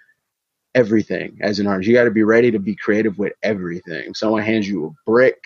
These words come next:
you need to learn how to, you know, channel Legos and start building a crazy piece of architecture. Will it work? I don't know. Figure that out after you build the idea.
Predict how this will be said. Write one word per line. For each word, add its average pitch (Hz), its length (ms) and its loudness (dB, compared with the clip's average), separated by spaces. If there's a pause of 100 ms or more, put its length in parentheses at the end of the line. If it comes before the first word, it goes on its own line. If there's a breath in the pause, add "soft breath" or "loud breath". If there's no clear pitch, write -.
you 90 300 -8 (120)
need 107 260 -6
to - 120 -16
learn 107 220 -2
how 104 160 -4
to, 95 160 -4 (460)
you 92 100 -12
know, 98 300 -8
channel 113 520 0
Legos 101 680 0
and 101 100 -6
start 95 380 -2
building 110 440 0 (300 loud breath)
a - 60 -10
crazy 117 460 -2
piece 127 260 -6
of 120 80 -4
architecture. 120 840 0 (280 loud breath)
Will 110 200 -2
it 107 100 0
work? 131 380 2
I 127 140 4
don't 156 160 2
know. 156 260 4
Figure 127 300 0
that 127 160 6
out 127 160 4
after 113 280 -2
you 92 80 -10
build 107 260 0
the 98 100 -8
idea. 95 580 -4